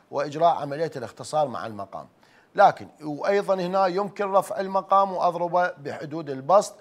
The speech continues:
لكن يصبح الأس مالته سالب اثنين.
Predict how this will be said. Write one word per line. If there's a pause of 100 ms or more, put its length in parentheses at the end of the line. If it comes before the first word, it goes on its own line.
(300)
لكن
يصبح
الأس
مالته (260)
سالب
اثنين.